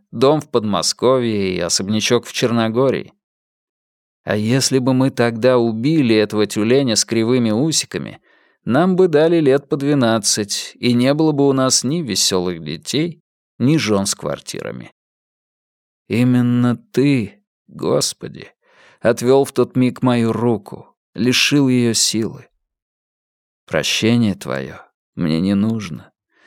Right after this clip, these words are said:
И так понятно, что только твоя чудесная воля уберегла нас от ошибки в тот вечер.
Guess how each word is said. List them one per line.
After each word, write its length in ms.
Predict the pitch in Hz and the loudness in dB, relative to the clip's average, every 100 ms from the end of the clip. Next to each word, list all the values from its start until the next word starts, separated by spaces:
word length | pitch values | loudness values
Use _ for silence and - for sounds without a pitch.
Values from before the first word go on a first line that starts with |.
| - - - | -20 -20 -2
И 120 | 110 | 0
так 380 | - 131 139 - | 2 0 0 0
понятно, 520 | 107 107 107 - 104 | -2 0 -2 0 -2
что 220 | - 120 | 0 0
только 540 | - - 139 151 147 139 | -2 2 2 2 0 -2
твоя 420 | 127 123 123 135 | 2 2 4 0
чудесная 720 | - 123 120 117 - 120 117 | -2 -2 0 2 2 0 0
воля 340 | 120 131 120 | 0 0 2
уберегла 600 | 110 107 110 104 107 117 | 0 0 0 2 2 2
нас 240 | 113 104 - | 2 0 -2
от 140 | 98 | -2
ошибки 500 | 101 - 110 101 - | -4 -2 -4 -4 -10
в 80 | 76 | -14
тот 260 | - 92 - | -10 -10 -8
вечер. 540 | 87 87 - - - | -6 -4 -6 -10 -18